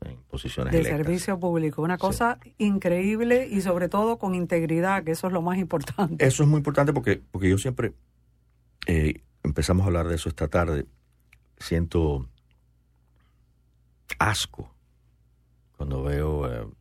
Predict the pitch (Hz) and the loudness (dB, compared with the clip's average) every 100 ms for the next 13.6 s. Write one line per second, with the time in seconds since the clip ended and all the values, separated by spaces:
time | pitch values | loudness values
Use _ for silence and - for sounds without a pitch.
0 | _ _ _ _ _ _ _ _ - - | _ _ _ _ _ _ _ _ -20 -16
1 | - - - 73 76 76 69 65 - - | -8 -4 0 0 0 0 0 -2 -2 -4
2 | 67 67 67 57 - 55 - - 58 50 | -4 -6 -6 -10 -8 -8 -6 -8 -8 -10
3 | - - _ _ _ _ - - 64 64 | -14 -18 _ _ _ _ -12 -8 -8 -8
4 | 62 - 55 - - _ _ _ _ _ | -8 -6 -6 -8 -16 _ _ _ _ _
5 | _ _ _ _ _ - 57 53 53 _ | _ _ _ _ _ -20 -20 -20 -20 _
6 | - 65 62 69 67 64 60 58 58 64 | -6 -2 0 0 0 -2 -4 -8 -8 -6
7 | 60 - - 58 _ _ _ _ - - | -6 -6 -12 -14 _ _ _ _ -14 -12
8 | 58 - _ _ _ _ - - - - | -12 -18 _ _ _ _ -12 -12 -10 -10
9 | 57 - _ _ _ _ _ _ _ _ | -10 -12 _ _ _ _ _ _ _ _
10 | _ - - 67 - 73 67 67 67 - | _ -18 -10 -10 -8 -6 -4 -4 -6 -4
11 | 58 - - 62 - 53 50 - - - | -6 -6 -6 -2 -2 -4 -6 -8 -14 -16
12 | - - _ _ - 208 208 208 214 208 | -12 -12 _ _ 0 2 4 4 4 2
13 | 202 175 175 170 151 | 0 -2 0 -2 -2